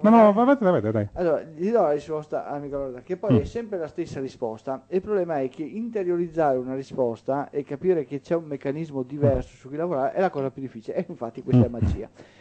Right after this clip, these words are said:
Speaker 2: Allora, il problema è questo, io quando ero ragazzino, no, c'era un professore di religione che mi diceva: "Guardate che bravo che è stato Dio, pensate,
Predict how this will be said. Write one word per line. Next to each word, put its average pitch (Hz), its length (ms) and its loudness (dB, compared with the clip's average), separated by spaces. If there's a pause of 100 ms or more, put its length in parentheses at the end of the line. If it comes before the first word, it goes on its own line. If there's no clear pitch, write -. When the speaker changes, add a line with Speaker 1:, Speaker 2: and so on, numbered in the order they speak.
(360)
Speaker 2:
Allora, 170 180 4
il 147 60 0
problema 185 260 4
è 185 40 2
questo, 156 240 -4
io 165 140 -2
quando 156 240 -2
ero 175 100 6
ragazzino, 143 540 -4
no, 123 220 -6
c'era 151 180 0
un 131 100 -2
professore 156 440 -2
di 139 120 -2
religione 123 680 -6
che - 160 -10
mi 170 80 -4
diceva: 175 320 0
"Guardate 160 420 0
che 190 100 0
bravo 165 320 4
che 151 100 -8
è - 20 -8
stato 151 320 -12
Dio, 117 260 -6
pensate, 120 580 -8